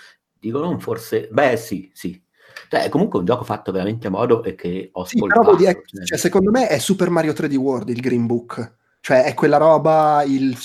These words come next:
Speaker 2: la, la solita cosa.
Speaker 1: È la
Speaker 2: Ehm,
Speaker 1: solita cosa che però comunque è fatta meglio degli altri.
Speaker 2: Eh, sì, no,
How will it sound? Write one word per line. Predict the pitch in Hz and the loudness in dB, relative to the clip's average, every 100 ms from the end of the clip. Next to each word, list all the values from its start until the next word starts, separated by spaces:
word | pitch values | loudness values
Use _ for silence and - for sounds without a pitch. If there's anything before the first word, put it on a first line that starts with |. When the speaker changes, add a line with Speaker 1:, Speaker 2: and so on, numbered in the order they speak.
| - | -6
Speaker 2:
la, | 143 131 | -4 -2
la | 135 131 123 | 0 -2 -2
solita | 151 135 123 | -2 -2 -6
cosa. | - 92 113 113 113 _ _ _ _ _ _ _ _ _ _ _ _ - - - | -8 -12 -12 -14 -16 _ _ _ _ _ _ _ _ _ _ _ _ -20 -20 -4
Speaker 1:
È | 123 | -2
la | 143 | -2
Speaker 2:
Ehm, | |
Speaker 1:
solita | 131 104 104 | -2 -4 -2
cosa | 107 127 | -2 -2
che | 113 | -4
però | 98 92 - | -6 -8 -4
comunque | 127 107 101 110 120 | -4 -2 -4 -4 -2
è | |
fatta | 107 - 95 | -2 -2 -4
meglio | 98 | -4
degli | 90 82 90 | -6 -8 -10
altri. | 87 85 196 | -12 -10 -8
Speaker 2:
Eh, | 214 | -8
sì, | - 339 | -6 -6
no, | 302 | -2